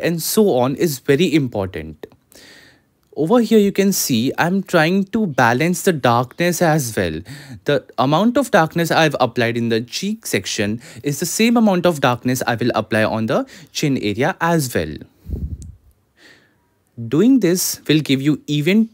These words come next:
skin tone, realistic effect as well. Over here I applied the simple hatching. Now I'm using cross hatching to give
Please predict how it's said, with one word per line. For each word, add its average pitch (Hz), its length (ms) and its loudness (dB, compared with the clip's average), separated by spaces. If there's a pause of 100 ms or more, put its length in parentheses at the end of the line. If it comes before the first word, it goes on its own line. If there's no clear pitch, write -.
skin 101 400 -4
tone, 104 260 -4 (260)
realistic 180 600 0
effect 98 400 -6
as 98 340 -2
well. 76 140 -18 (480)
Over 131 240 -2
here 147 360 0
I 160 80 -4
applied 113 520 -4
the 117 80 -10
simple 113 320 -4
hatching. 151 340 -2 (360)
Now 175 260 0
I'm 180 240 0
using 113 480 -4 (220)
cross 156 260 0
hatching 110 500 -4 (200)
to 131 80 0
give 156 320 0